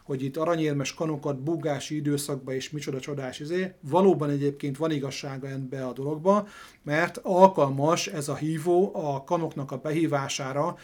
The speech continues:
mert a kocának az a morgó, mély röfögő hangja, az egy morgó, mély röfögés,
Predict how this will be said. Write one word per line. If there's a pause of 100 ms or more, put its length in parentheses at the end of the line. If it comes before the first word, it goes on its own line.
(220)
mert
a
kocának
az
a
morgó,
mély
röfögő
hangja,
az
egy
morgó,
mély
röfögés,